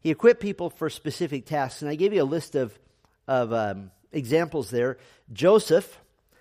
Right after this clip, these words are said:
Genesis forty-one thirty-eight, Pharaoh said to his servants, "Can we find a man like this in whom is the Spirit of God?"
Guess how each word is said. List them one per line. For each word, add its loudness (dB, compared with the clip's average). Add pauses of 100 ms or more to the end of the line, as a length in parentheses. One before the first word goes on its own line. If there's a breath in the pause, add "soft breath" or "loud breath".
(920 soft breath)
Genesis 0
forty-one 2
thirty-eight, 2
Pharaoh 4
said 0
to 0
his -2
servants, 0
"Can -2
we -2
find -2
a 0
man -2
like 0
this -4
in -4
whom 0
is -4
the -8
Spirit -2
of -8
God?" -4